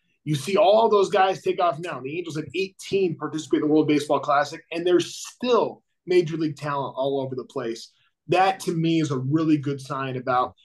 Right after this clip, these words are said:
where this organization's at today, to go along with what I said before about where I think the Angels will be tomorrow and the years to come.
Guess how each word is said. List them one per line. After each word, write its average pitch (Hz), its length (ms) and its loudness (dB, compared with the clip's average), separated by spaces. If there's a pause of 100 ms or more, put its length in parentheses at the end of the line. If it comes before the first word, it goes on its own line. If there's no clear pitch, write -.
(140)
where 151 160 2
this 139 180 -2
organization's 139 680 -4
at 131 200 -4
today, 143 680 0 (220)
to 160 100 0
go 185 160 6
along 190 280 6
with 185 120 2
what 180 140 -2
I 170 80 -4 (140)
said 190 140 -2
before 185 360 -2
about 151 240 -2
where 160 120 -2
I 147 100 -6
think 156 160 -12
the 143 140 -8
Angels 147 200 -8
will 135 120 -2
be 139 320 0 (100)
tomorrow 143 680 4
and 127 140 -4
the 127 60 -4
years 120 260 -2
to 107 100 -10
come. 92 200 -12